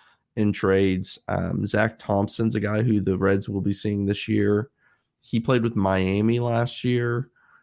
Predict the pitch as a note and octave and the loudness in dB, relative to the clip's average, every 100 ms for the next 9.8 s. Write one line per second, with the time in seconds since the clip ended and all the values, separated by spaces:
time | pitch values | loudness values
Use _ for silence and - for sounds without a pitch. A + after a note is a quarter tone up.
0 | _ _ - F#2 F2+ F#2 A2 G#2+ A2 G2 | _ _ -2 0 2 0 -2 0 0 2
1 | G2+ G2 F#2+ F#2 F#2 - F#2+ F#2+ F#2 F#2 | 2 0 0 -2 -2 0 0 2 0 -4
2 | - F#2 F2+ F#2 - G#2 G2 G2 G2 G2+ | -6 -2 0 -2 -2 -4 -2 0 2 0
3 | G2 F#2+ F#2 - F#2+ F#2+ - F#2+ G2 F#2 | 0 -4 -4 0 2 2 0 0 0 0
4 | G2+ G2+ G2 F#2 F#2+ G#2 F#2+ G#2+ B2 - | 0 0 0 0 0 0 0 0 0 0
5 | B2+ - A#2 - G#2+ G2 F#2+ G2+ G2 D#2+ | -2 0 -2 0 0 0 -2 2 2 0
6 | - F#2+ F2+ - _ _ _ G#2+ A#2 C3+ | -2 -2 -2 -6 _ _ _ 0 2 4
7 | D3 D3 C#3+ C3 C3 B2+ A#2 A2+ G2 - | 4 4 4 2 2 0 2 0 -2 -2
8 | B2 B2+ B2+ B2 G#2+ G#2+ G#2+ A2 A2+ - | 0 4 4 4 4 4 4 4 0 -4
9 | - G#2 G#2+ G#2 G#2 G#2 G#2 | -4 -2 -2 0 0 0 0